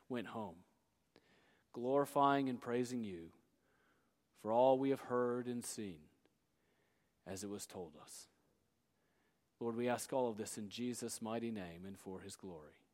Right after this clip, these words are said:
Amen. So as we look at the Christmas story and as we think about where we are and we continue to ask ourselves, "What child is this?"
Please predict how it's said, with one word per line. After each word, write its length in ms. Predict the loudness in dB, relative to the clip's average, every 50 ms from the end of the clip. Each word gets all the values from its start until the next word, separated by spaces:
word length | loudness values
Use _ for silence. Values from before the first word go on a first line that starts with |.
| _ _ _ _ _ _ _ _ _ _ _ _ _ _ -14 -14
Amen. 320 | -12 -12 -12 -14 -16 -18 -20 _ _ _ _ _ _ _ _ _ _ _ _ _ _ _ _ _ _ _ _ _ _ _
So 80 | 0 0
as 80 | 0 2
we 100 | 4 4
look 240 | 8 8 8 6 6
at 60 | 0
the 80 | 0 4
Christmas 360 | 4 4 4 6 4 2 2
story 300 | 4 6 8 8 10 10
and 80 | 8
as 120 | 6 6 6
we 80 | 4 4
think 180 | 6 6 6
about 220 | 10 10 10 10 10
where 180 | 10 10 12
we 100 | 12 12
are 200 | 12 12 12 12
and 80 | 12 12
we 80 | 8 2
continue 400 | 2 0 4 4 6 8 10 12
to 40 |
ask 240 | 12 12 12 12 10
ourselves, 320 | 2 4 6 6 6 6 10
"What 220 | 10 10 10 10
child 400 | 10 12 12 12 12 12 12 12
is 180 | 12 12 12 10
this?" 500 | 10 10 10 8 4 -2 -2 -6 -8